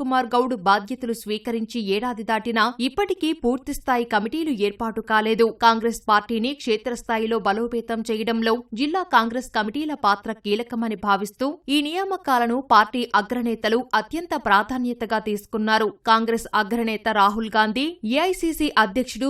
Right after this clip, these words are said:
మల్లికార్జున ఖర్గే నేరుగా పర్యవేక్షణ చేస్తుండగా రాష్ట్ర స్థాయి నేతలతో పాటు ఇరవై రెండు మంది పరిశీలకులు జిల్లాల వారీగా పర్యటిస్తున్నారు. వీరు స్థానిక నేతలతో సమావేశమై అభిప్రాయాలు సేకరిస్తున్నారు. మండల,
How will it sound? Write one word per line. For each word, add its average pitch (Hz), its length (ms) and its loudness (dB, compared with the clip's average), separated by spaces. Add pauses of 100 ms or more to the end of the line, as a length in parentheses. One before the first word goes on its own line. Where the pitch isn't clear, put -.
(140)
మల్లికార్జున 247 600 -2 (180)
ఖర్గే 240 320 2 (260)
నేరుగా 302 180 2 (300)
పర్యవేక్షణ 247 640 -2 (100)
చేస్తుండగా 214 520 0 (280)
రాష్ట్ర 247 360 4
స్థాయి 220 360 0
నేతలతో 226 440 -4 (120)
పాటు 214 240 2 (240)
ఇరవై 330 260 -2
రెండు 330 260 -6
మంది 233 180 -4 (100)
పరిశీలకులు 226 540 -4 (240)
జిల్లాల 302 340 -4 (100)
వారీగా 233 380 -2 (100)
పర్యటిస్తున్నారు. 214 800 -2 (220)
వీరు 240 300 2
స్థానిక 226 480 2
నేతలతో 233 420 -2 (100)
సమావేశమై 220 680 0 (220)
అభిప్రాయాలు 294 680 -2
సేకరిస్తున్నారు. 220 760 0 (220)
మండల, 214 300 2